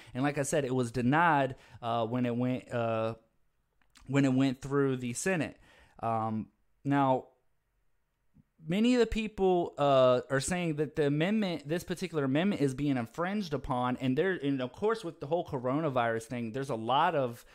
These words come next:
what people are saying, rights are being, like, certain constitutional rights and things like that are being amended on.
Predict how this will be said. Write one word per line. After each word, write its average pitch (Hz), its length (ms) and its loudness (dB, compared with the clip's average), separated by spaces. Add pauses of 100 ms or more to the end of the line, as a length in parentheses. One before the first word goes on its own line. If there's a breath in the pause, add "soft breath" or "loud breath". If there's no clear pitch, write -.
(140 loud breath)
what 131 200 -6
people 131 380 -2
are 127 80 -2
saying, 123 420 -4
rights 135 380 -2
are 127 80 -8
being, 131 200 -8
like, 120 220 -8
certain 127 400 -6
constitutional 131 960 -6
rights 127 440 0
and 113 180 -8
things 127 240 -6
like 120 180 -8
that 127 220 -2
are 127 100 0
being 127 300 -2
amended 123 400 0
on. 127 320 0